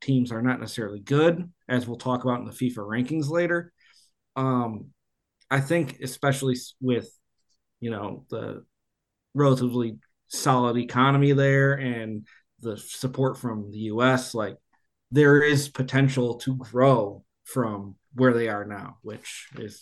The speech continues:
it's not a high bar to clear. Uh, as far as domestic soccer goes, there's actually two leagues. There's a Saint League on Saint Thomas and a league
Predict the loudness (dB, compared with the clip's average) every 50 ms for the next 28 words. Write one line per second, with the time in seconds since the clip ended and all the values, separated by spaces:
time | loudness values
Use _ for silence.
0 | -20 _ _ _ _ -14 -8 -2 0 4 4 6 6 6 6 6 6 4 2 0
1 | 0 -2 -6 -10 -10 -10 -10 -10 -12 -16 _ _ _ _ _ _ _ -20 -20 -20
2 | -20 -20 -6 _ 4 6 6 8 8 6 6 4 2 0 -4 -14 _ _ -6 -4
3 | 0 4 4 4 6 6 4 4 4 4 4 2 0 -2 -4 0 2 2 2 2
4 | 2 0 -2 0 -2 0 0 0 2 2 2 0 0 -2 -4 -4 -4 -4 -2 0
5 | 2 4 4 4 4 2 2 0 -6 -10 -6 -4 -2 -2 -2 -2 -2 0 0 -2
6 | -2 -2 0 0 0 0 -4 -8 _ -8 -2 2 2 4 4 6 4 4 4 4
7 | 2 0 0 0 -2 -4 -2 0 0 0 0 -2 -4 -6 -10 -16 _ _ _ _
8 | _ _ _ _ _ _ _ 0 2 2 2 2 0 0 2 2 4 4 4 2
9 | 0 -2